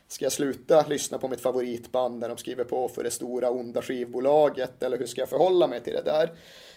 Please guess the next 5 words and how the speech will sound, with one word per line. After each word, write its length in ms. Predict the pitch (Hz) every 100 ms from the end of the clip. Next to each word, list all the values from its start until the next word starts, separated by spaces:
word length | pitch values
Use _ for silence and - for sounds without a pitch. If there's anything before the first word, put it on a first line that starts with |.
| _ -
Och 500 | 180 165 156 - - _ _
mitt 300 | 208 220 220
förhållningssätt 960 | 220 160 143 123 127 135 127 - - -
är 260 | 127 190
ju 180 | 165 147